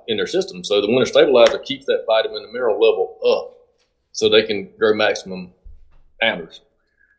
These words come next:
So winter stabilizer, I mean, that's the answer. Um, we've got the Roasted Rax product. It's a roasted bean corn mix that,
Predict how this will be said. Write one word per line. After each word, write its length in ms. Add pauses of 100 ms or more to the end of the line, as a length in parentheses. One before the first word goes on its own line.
(180)
So 320
winter 180
stabilizer, 480 (180)
I 100
mean, 260
that's 160
the 100
answer. 280 (380)
Um, 200
we've 160
got 160
the 80
Roasted 320
Rax 260
product. 560
It's 180
a 140
roasted 380
bean 180
corn 320
mix 360
that, 240